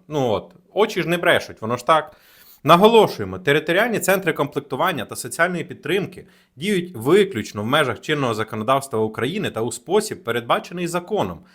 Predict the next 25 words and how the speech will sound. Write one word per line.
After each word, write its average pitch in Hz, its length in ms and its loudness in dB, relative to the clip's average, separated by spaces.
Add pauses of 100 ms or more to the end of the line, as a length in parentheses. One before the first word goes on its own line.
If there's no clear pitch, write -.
(280)
На - 80 -2
цьому 208 240 0
чітко 190 460 -2
наголошувалось 120 920 -2
і 117 80 -12
під 123 220 -14
час 185 340 -2
службової 143 440 -4
наради. 139 460 2 (460)
За 123 140 -2
даним 196 260 2
фактом 165 460 -2
призначено 120 520 -2
службову 139 440 -6
перевірку. 113 520 -6
Спільно 185 340 -4
з - 80 -10
фахівцями 117 520 -2
з - 40 -12
кібербезпеки 117 720 -2
вже 117 160 0
вжито 131 300 -2
всіх 92 300 -10
необхідних 113 440 -6
заходів 151 480 -4